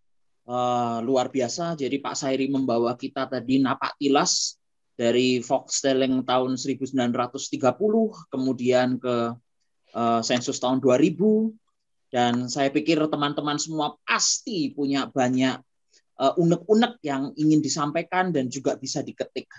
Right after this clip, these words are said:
Sebelum saya ke Bu Evi, saya bacakan beberapa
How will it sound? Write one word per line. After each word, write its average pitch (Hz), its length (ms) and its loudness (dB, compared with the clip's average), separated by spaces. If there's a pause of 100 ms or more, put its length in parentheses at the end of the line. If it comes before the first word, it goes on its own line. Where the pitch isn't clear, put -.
(440)
Sebelum 139 480 2
saya 139 320 4
ke 139 320 4
Bu 127 160 2
Evi, 170 320 -4
saya 151 160 0
bacakan 139 560 -4
beberapa 120 720 -4